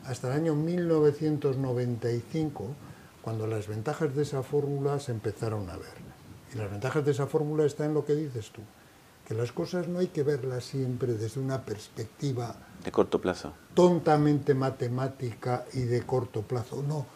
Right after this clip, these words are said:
Speaker 1: no cojo esta transferencia porque me perjudica y cojo esto, esto porque me beneficia. ¿Mm? Otra vez volviendo a términos anglosajones, esto no es un cherry picking, es decir, que te ponen una
Speaker 2: Sí.
Speaker 1: cesta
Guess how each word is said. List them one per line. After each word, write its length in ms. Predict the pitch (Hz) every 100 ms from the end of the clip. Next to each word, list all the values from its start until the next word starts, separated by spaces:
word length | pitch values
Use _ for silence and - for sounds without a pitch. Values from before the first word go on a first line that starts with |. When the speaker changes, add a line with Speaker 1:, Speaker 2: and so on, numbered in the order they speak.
| - -
Speaker 1:
no 180 | 175
cojo 320 | 175 190 - 165
esta 260 | - 165
transferencia 960 | 165 156 156 - 156 151 170 165 170 165
porque 400 | 143 135 135 117
me 140 | 120
perjudica 760 | 107 - 110 127 131 123 - - - - - -
y 80 |
cojo 680 | 127 - 180 175 160 151 151
esto, 440 | 156 160 - 165 165 - - -
esto 260 | 127 - 120
porque 300 | 127 113 127
me 180 | 123
beneficia. 720 | 113 113 110 104 123 - - - - -
¿Mm? 320 | 147 190 147
Otra 180 | 151 151
vez 140 | 156
volviendo 420 | 143 139 143 143
a 120 | 131
términos 580 | 139 143 139 135 127 120
anglosajones, 880 | 127 127 127 127 123 175 156 107 - - - -
esto 240 | 139 - 156
no 140 | 165
es 160 | 160 160
un 160 | 147
cherry 400 | - 156 147 139
picking, 640 | 127 - 160 - 113 87 113
es 80 | 131
decir, 300 | 131 151 143
que 100 | 131
te 140 | 123
ponen 260 | 143 156 156
una 220 | 151 143
Speaker 2:
Sí. 80 | 127
Speaker 1:
cesta 460 | 170 143 - 151